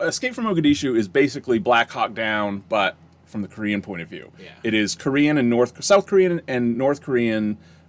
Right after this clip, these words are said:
Speaker 1: uh, ambassadors, people that work in the, in the embassies, uh, when all,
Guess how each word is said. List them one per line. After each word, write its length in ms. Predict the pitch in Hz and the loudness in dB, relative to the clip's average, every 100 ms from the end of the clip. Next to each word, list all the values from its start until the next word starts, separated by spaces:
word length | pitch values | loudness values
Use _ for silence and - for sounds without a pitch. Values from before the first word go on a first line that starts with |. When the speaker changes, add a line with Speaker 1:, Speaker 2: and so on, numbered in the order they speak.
| _ | _
Speaker 1:
uh, 480 | 110 101 92 90 85 - _ _ _ - - _ _ | 0 2 2 2 -2 -8 _ _ _ -20 -20 _ _
ambassadors, 640 | - 120 123 131 - 110 | 2 4 4 4 0 -2
people 180 | - 123 | 0 2
that 80 | 117 | 4
work 200 | 120 123 | 4 2
in 80 | 123 | 0
the, 220 | 113 110 | 0 0
in 100 | 120 | 0
the 140 | 113 | 2
embassies, 640 | 131 135 127 107 92 87 - - _ _ _ | 2 0 -2 -4 -6 -8 -14 -18 _ _ _
uh, 340 | 107 101 101 | -2 0 0
when 180 | 110 113 | 0 0
all, 500 | 117 113 113 110 101 | 4 6 6 4 0